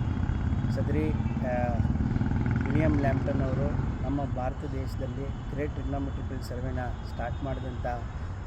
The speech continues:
ಒಬ್ಬ ವ್ಯಕ್ತಿಯಾಗಿರ್ತಾರೆ, ಬ್ರಿಟಿಷ್ ಅಧಿಕಾರಿಯಾಗಿರ್ತಾರೆ. So ಇವರು ಕರ್ನಲ್ ಕೂಡ ಆಗಿರ್ತಾರೆ. ಇವರು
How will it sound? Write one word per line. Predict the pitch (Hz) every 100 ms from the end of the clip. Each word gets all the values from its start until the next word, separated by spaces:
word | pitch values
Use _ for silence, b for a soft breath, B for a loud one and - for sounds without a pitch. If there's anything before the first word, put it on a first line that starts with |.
| -
ಒಬ್ಬ | 123
ವ್ಯಕ್ತಿಯಾಗಿರ್ತಾರೆ, | 120 127 139 131 127 - 127 127 135 - - - - - - - - - -
ಬ್ರಿಟಿಷ್ | 131 160
ಅಧಿಕಾರಿಯಾಗಿರ್ತಾರೆ. | 151 135 135 135 131 123 120 - 123 123 117 -
So | 139
ಇವರು | 135 131 -
ಕರ್ನಲ್ | 135 151 143
ಕೂಡ | 143
ಆಗಿರ್ತಾರೆ. | 135 131 127 - 135 135
ಇವರು | 127 139 165